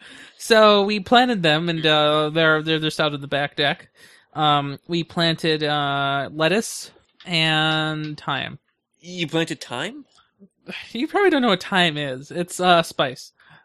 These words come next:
Speaker 1: I'll
Speaker 2: Well,
Speaker 1: put,
Speaker 2: I know what thyme is.
Speaker 1: I'll put a link in the show notes right about, um, below your weird thing.
Speaker 2: That, that's a link to, uh, is that, is that
Speaker 1: Oh,
Speaker 2: a
Speaker 1: Whisker Biscuit, I see.
Speaker 2: Thyme.
Speaker 1: Yeah.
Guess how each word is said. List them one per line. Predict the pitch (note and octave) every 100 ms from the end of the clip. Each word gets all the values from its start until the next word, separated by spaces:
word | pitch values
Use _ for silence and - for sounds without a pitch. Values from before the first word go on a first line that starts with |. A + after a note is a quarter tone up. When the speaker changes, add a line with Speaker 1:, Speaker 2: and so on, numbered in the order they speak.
| -
Speaker 1:
I'll | F#3 F#3 F#3
Speaker 2:
Well, | E3+
Speaker 1:
put, | E3+
Speaker 2:
I |
know | G#3
what | G3 -
thyme | - A3 B3+ C3 A2+
is. | - - C3
Speaker 1:
I'll | F#3+
put | C4+
a | A3+
link | G#3
in | G3
the | D#3+
show | F3
notes | E3 C#3+ -
right | D#3 D#3+ F#3 G3+ G3+
about, | E3+ E3+ E3 D#3+ D#3 D#3 - -
um, | D3+ C#3 C#3 C#3 C3+ C3 D3+
below | E3+ G#3
your | A3 A3 G3+
weird | F3+ F3+ D#3
thing. | - D3 C3+ B2+ - _ _
Speaker 2:
That, | C#3+ C3+
that's | C#3 B2+ C3
a |
link | A#2+ A#2+ - - - -
to, | A#2+
uh, | A2 G2+ F#3 F3 _ _ _ _ A#3
is | G#3+
that, | -
is | B2+
that | C#3
Speaker 1:
Oh, | A#3
Speaker 2:
a |
Speaker 1:
Whisker | G3 - E3+
Biscuit, | D#3 - C#3+
I | D3+
see. | D3+ D#3+
Speaker 2:
Thyme. | C#3+ - A#2+ A#2+ A#2+ - -
Speaker 1:
Yeah. | D#3